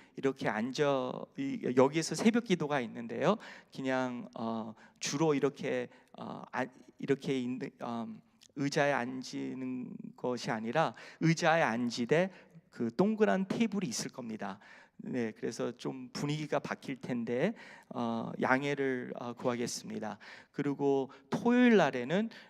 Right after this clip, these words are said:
어, 그 새벽 기도가, 어, 저기 새 성전 그 비전 채플,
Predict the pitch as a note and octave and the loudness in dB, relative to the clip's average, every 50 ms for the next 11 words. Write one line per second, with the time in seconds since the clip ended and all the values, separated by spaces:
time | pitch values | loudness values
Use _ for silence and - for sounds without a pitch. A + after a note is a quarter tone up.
0 | - - - - B2+ A#2+ A#2 A#2 B2 B2 - - - - _ _ - B2+ A#2+ A#2+ | -14 -8 -4 -2 -2 -2 -2 -4 -6 -8 -10 -14 -16 -20 _ _ -10 -10 -6 -2
1 | - G#3 G#3+ A#3 A3+ A3+ - - D3 - C3 B2 B2 D3 F3+ D#3+ D3+ - - - | 0 4 6 6 4 4 2 0 2 2 2 2 2 2 0 0 -2 -6 -14 -20
2 | - - _ - - A#2+ A#2+ A2+ A2+ A#2 A2+ - - _ - - A2+ A2+ A#2 A2+ | -20 -20 _ -14 -10 -10 -8 -8 -10 -12 -14 -16 -18 _ -14 -12 -10 -8 -8 -10
3 | - - - _ _ _ - - - G#3+ A3+ A3 A3+ G#3+ G3 F#3 D3 D3 C3+ D#3+ | -10 -12 -16 _ _ _ -12 0 4 4 4 4 4 0 0 0 0 2 2 2
4 | A3 - - - - - - _ _ _ _ - B2 A#2+ A#2 - - C3 B2+ B2 | 2 -2 -4 -14 -20 -20 -20 _ _ _ _ -8 -8 -8 -8 -8 -8 -8 -4 -2
5 | E3+ E3 E3 E3+ E3+ E3 - - - E3+ - - - C3+ C3 B2 A#2+ | -2 -2 -2 -4 -8 -10 -4 -2 -2 -2 -2 -2 -4 -4 -2 -4 -4